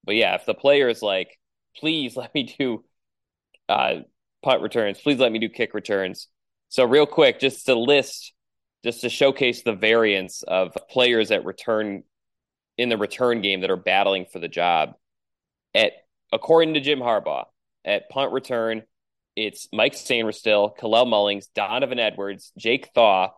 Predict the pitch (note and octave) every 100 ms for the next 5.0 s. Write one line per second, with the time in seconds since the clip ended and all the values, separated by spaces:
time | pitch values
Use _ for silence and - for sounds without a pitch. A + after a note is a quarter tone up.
0 | _ _ - D#3 D3+ D3+ C#3+ B2 A2+ A2
1 | A2 - _ _ _ _ _ A#2 A#2+ C3
2 | A#2 A2+ G#2 G#2+ G#2+ - - - A2 G#2+
3 | G2+ F2 A#1+ - - - _ _ _ _
4 | - G#2 - D#3 D#3 D3+ C#3 C3 B2 A#2+